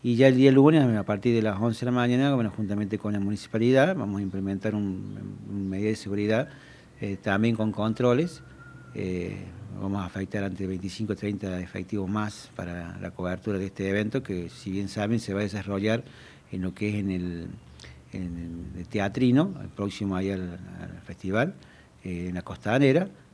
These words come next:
bueno, lo cual implica que conjuntamente con la municipalidad, bueno, hayamos dispuesto distintos co-, cortes, controles,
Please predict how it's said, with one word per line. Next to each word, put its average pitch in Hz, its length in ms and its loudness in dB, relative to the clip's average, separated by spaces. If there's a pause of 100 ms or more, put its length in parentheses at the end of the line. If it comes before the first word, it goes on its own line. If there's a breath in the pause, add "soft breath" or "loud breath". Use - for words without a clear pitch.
bueno, 98 180 -6
lo 92 120 -6
cual 107 240 0
implica 107 340 0
que - 100 -10
conjuntamente 104 600 0
con 107 140 -2
la 107 80 0
municipalidad, 113 920 4
bueno, 101 220 -2
hayamos 104 420 -2
dispuesto 98 460 -6
distintos 98 600 -6
co-, - 140 -18 (140)
cortes, 123 380 2
controles, 131 600 0